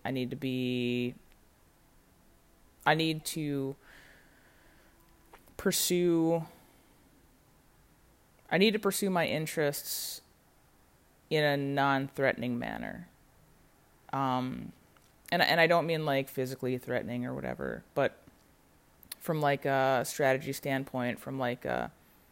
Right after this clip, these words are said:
I need to do, I need to pursue things that fit into other people's plans, right? Other entities. And no one's ever asked me to do that, right? It's just a feeling that I've always had. You know, no one, no one has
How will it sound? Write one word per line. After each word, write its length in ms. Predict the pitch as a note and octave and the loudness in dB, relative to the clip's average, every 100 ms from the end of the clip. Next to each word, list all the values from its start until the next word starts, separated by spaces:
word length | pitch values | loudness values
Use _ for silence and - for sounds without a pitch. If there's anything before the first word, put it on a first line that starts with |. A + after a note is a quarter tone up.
| _ _ _ _ _ _ - | _ _ _ _ _ _ 4
I 120 | D#3+ | 6
need 240 | E3+ E3 | 6 2
to 80 | E3 | -2
do, 240 | D3 D3+ D3 | 0 0 2
I 80 | C3+ | 0
need 140 | E3 | 0
to 80 | D#3+ | -2
pursue 400 | E3 D#3+ F3+ E3 | -4 -4 -2 -2
things 540 | D#3+ C#3+ C#3 C3+ C3+ | 0 0 0 -2 -4
that 240 | - C3+ - | 0 0 -2
fit 280 | - D#3+ - | 4 4 4
into 560 | C#3 C#3 C#3 - C#3+ | 2 0 -4 -4 0
other 220 | A#2+ C#3 | 2 2
people's 360 | C3+ C#3 - C3 | -2 -6 -8 -10
plans, 440 | - A2 - - | -8 -8 -8 -8
right? 240 | B2+ B2+ B2 C3 | -2 0 0 0
Other 400 | C3 C3 C3 - | 0 2 0 0
entities. 640 | A#2+ C3 - B2+ A#2 A#2 C#3 | -2 -4 -6 -4 -2 -2 -2
And 80 | |
no 80 | E3 | 2
one's 220 | A#3 G#3 | 4 4
ever 220 | D3+ C#3 A#2 | 4 4 2
asked 300 | A2+ B2+ - | 0 -4 -6
me 80 | |
to 80 | A#2+ | -6
do 180 | A2 A2+ | -4 -6
that, 280 | - - - | -6 -8 -8
right? 260 | - A#2+ - | -6 -4 -2
It's 160 | - - | -4 -4
just 160 | D3+ | -6
a 40 | C#3+ | -8
feeling 460 | - G3+ G3+ C3+ | -4 0 2 2
that 120 | A#2+ | 0
I've 120 | B2 - | 0 0
always 380 | A#2 B2 A#2 | -2 0 -2
had. 360 | - A#2+ E2 - - _ _ _ _ _ _ _ _ _ _ _ _ _ _ _ _ | -4 -6 -6 -10 -20 _ _ _ _ _ _ _ _ _ _ _ _ _ _ _ _
You 100 | D3 | -2
know, 140 | C3+ C3 | 0 2
no 220 | D3+ E3+ | 6 8
one, 360 | F3+ E3+ D#3 | 8 4 2
no 120 | D#3+ E3+ | 4 4
one 160 | E3+ | 4
has 160 | D3+ | 2